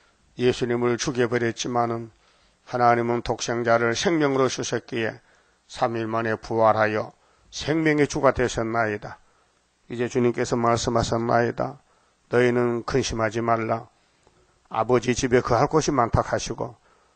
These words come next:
내가 생명이요 길이요 진리니 내 말만 듣고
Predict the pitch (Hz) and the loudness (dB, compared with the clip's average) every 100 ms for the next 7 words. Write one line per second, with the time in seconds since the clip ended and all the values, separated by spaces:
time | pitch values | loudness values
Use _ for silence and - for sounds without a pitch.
0 | _ 131 123 117 110 - _ _ _ _ | _ 2 4 4 4 -4 _ _ _ _
1 | _ - - - 127 117 117 120 113 - | _ -16 -8 -2 0 2 2 2 2 0
2 | 120 120 120 - 120 113 113 110 113 _ | 0 2 2 0 -2 0 -2 -4 -10 _
3 | _ _ _ 113 117 131 139 139 139 180 | _ _ _ -4 0 2 2 4 2 0
4 | - 127 104 | 2 2 0